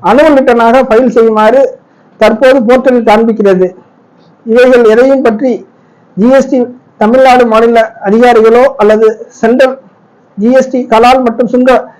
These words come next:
இலாக்கா அதிகாரிகளோ எந்த விதமான அ-, அறிவிப்பு கூட்டங்களோ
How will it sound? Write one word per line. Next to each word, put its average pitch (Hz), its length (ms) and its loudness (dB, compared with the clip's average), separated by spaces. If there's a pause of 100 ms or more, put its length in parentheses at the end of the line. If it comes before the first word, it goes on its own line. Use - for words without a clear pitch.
(140)
இலாக்கா 226 400 0
அதிகாரிகளோ 226 480 2 (640)
எந்த 254 260 2
விதமான 240 440 0
அ-, 202 280 -6
அறிவிப்பு 240 460 -2
கூட்டங்களோ 247 560 0